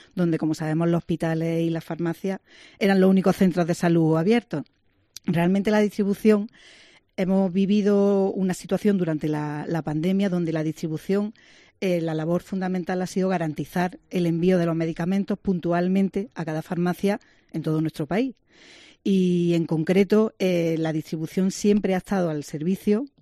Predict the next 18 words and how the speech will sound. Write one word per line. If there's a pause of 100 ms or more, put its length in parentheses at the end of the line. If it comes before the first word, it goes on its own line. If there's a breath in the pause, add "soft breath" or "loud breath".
eh,
desde
el
inicio
de
la
pandemia, (300 soft breath)
al
servicio
de
tanto
de
las
instituciones
como
de
las
administraciones